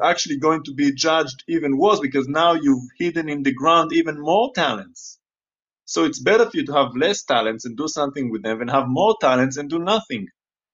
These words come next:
Do you get my point? Then stop being such a bookworm and go out and live your life and be a witness to God with the talent that you do have.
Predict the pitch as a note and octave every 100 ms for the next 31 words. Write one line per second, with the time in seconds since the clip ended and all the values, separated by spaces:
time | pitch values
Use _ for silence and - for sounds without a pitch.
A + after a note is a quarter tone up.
0 | _ _ C3+ C3 C#3+ C#3+ C3+ C3 D3 G3+
1 | C#4+ - _ _ _ _ _ _ _ _
2 | _ _ _ - C3+ C3 - F3+ G#3 G#3
3 | G3+ - F3 - D#3 - D#3 E3 - A#2
4 | G2 G2+ G2+ B2 A#2+ G#2 D#3 D#3+ D#3+ -
5 | B2 A#2+ A#2+ E3 E3+ B2 G#2+ G2 F#2+ F#2+
6 | G2 A2 A#2 C3 B2+ A2+ B2 G3 - A2+
7 | - A2 G2 G2 F2+ - _ _ _ -
8 | B2 A2+ A#2+ - C#3 C#3+ B2+ A#2 - _
9 | _ - - B2 G2+ C3+ B2+ A#2